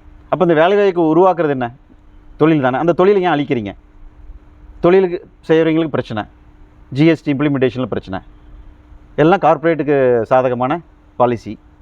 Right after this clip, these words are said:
சின்ன நிறுவனங்கள்லாம் மூடப்படுது. அப்ப நீங்க எம் எஸ் எம் இ மூடிக்கிட்டே போக போக எங்க போய் எம்ப்ளாய்மெண்ட் இருக்க போகுது?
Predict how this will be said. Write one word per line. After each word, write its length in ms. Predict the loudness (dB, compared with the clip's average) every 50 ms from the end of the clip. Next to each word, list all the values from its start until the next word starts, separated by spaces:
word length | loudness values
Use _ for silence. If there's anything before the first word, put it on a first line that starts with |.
| -20 -20 -20 -20 -20 -20 -20 -20 -20 -20 -20 -20 -20 -20 -20 -20 -20 _ -10
சின்ன 380 | -4 -2 0 2 2 2 2 0
நிறுவனங்கள்லாம் 500 | 0 -2 -2 -2 -2 -2 -2 -2 0 0
மூடப்படுது. 420 | 0 -2 -2 -4 -6 -6 -6 -8 -10 _ _ _ _ -6
அப்ப 180 | -4 -2 -2 0
நீங்க 240 | 0 0 0 -2 -2 -6 -14 _ _ -2
எம் 180 | 0 0 0
எஸ் 120 | 0 0 -2
எம் 140 | 0 0
இ 40 | 0
மூடிக்கிட்டே 480 | 0 0 2 2 0 0 2 2 0 2
போக 220 | 2 2 0 0
போக 260 | 0 0 -2 0 0
எங்க 160 | -2 -2 -2 0
போய் 160 | 0 0 0
எம்ப்ளாய்மெண்ட் 320 | 0 0 0 0 0 -2
இருக்க 160 | -4 -4 -4
போகுது? 260 | -4 -4 -4 -4 -4